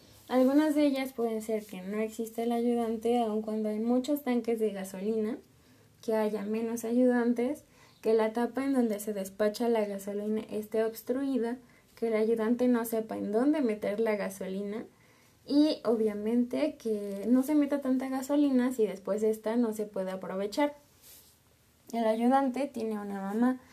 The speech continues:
que en este caso es el páncreas, y la insulina es producida por este. Esto, hablando en términos médicos,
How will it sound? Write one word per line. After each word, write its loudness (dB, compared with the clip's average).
que 0
en 2
este -2
caso 2
es 0
el -2
páncreas, -6
y 2
la 2
insulina 2
es -4
producida -2
por 2
este. -2
Esto, 0
hablando 4
en -4
términos 0
médicos, -4